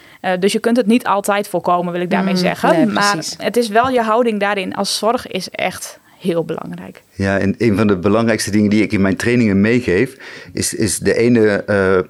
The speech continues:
Speaker 3: eh, collega in dat geval, eh, het woord appel geven en de andere collega het woord appel geven en andere woorden mogen ze niet meer gebruiken.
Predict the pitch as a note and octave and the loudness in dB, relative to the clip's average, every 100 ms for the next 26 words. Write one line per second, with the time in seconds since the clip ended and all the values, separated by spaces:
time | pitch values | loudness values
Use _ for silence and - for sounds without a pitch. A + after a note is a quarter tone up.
0 | - F2+ F2+ - G2+ G#2 G#2 G2 G2 F#2+ | -2 0 -2 -2 0 2 2 0 2 0
1 | - F#2+ F#2+ F2+ F2 - G2 G2 F#2+ F#2+ | -2 -2 2 2 0 -4 -4 -2 -4 0
2 | F#2+ - A2 G#2+ E2 F2 F2 G2 F#2+ A#2 | -2 0 -2 -2 -2 -2 0 0 2 2
3 | A#2+ A#2 - G#2+ F#2 F#2 F#2+ F#2+ - G#2+ | 2 2 2 2 2 0 0 -4 -2 -2
4 | G#2 F2+ F2 F#2+ F#2+ G2 A2 G2 G2 G2+ | -2 -2 -2 0 0 0 0 0 2 2
5 | G#2 F#2 F#2+ - E2 E2 G2+ G#2+ C#3 | 2 0 -4 -6 -6 -2 -2 0 -2